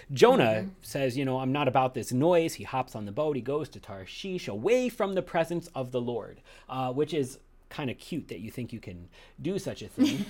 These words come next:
Speaker 2: <laughs>
Speaker 1: Um,
Speaker 2: Where can you go? <laughs>
Speaker 1: Right. Um, a-, and, and
Speaker 2: Where can you
Speaker 1: here,
Speaker 2: run?
Speaker 1: um, you see how he's processing it. He, he, he doesn't have a therapist. He doesn't have a pastor himself. He goes and he sleeps in the bottom of the boat.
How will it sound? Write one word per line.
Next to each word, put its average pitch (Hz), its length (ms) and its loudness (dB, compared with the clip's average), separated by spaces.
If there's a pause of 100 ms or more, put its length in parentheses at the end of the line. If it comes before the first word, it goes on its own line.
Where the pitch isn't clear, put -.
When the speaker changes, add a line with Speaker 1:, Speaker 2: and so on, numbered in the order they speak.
Speaker 2:
<laughs> - 100 -20
Speaker 1:
Um, 147 460 6
Speaker 2:
Where 240 420 2
can 247 220 2
you 214 100 2
go? 190 460 0
<laughs> 214 260 2 (340)
Speaker 1:
Right. 233 440 0 (240)
Um, 214 260 6
a-, - 40 -6
and, 226 440 6
and 220 160 4
Speaker 2:
Where 269 100 -2
can 269 120 -2
you 311 80 4
Speaker 1:
here, 226 140 4
Speaker 2:
run? 160 400 -6 (100)
Speaker 1:
um, 185 360 4 (120)
you 196 120 2
see 247 280 0
how 202 220 0
he's 190 140 0
processing 190 600 -2
it. 101 80 -14
He, 165 180 -6
he, 165 140 -6
he 160 160 -8
doesn't 180 240 0
have 160 160 -2
a 147 60 -4
therapist. - 540 -6
He 147 60 -2
doesn't 147 240 4
have 131 220 -4
a 135 60 2
pastor 127 420 -4
himself. 117 400 -4
He 123 100 4
goes 143 240 2
and 147 60 -4
he 135 80 -4
sleeps 143 340 -6
in 139 60 -4
the 127 40 -2
bottom 117 220 0
of 110 80 -6
the 107 60 -4
boat. 139 320 0